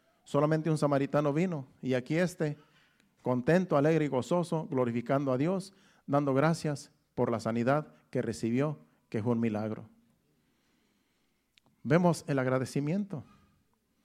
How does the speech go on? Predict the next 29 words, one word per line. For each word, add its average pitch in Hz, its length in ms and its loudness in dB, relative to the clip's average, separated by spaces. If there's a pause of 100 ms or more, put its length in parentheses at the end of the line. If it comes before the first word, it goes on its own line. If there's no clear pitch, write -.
(120)
Se - 160 -2
tiene 160 240 2
que 165 80 2
manifestar 165 540 2
el - 80 4
agradecimiento. 120 720 0
Cuando 120 240 -4
Dios 156 220 2
hace 170 160 2
algo 175 140 4
en 160 60 2
nosotros, 160 520 0 (140)
se 139 200 2
tiene 151 320 2
que 143 80 -2
manifestar 135 460 0
el 131 120 0
agradecimiento, 120 640 0
porque 123 260 -2
de 117 40 2
lo 117 80 -2
contrario, 135 540 0 (260)
somos 139 320 -2
malagradecidos 131 920 -2 (400)
si - 220 -2
no 143 320 0 (160)
honramos 127 460 -2
a 113 80 2
Dios 139 400 0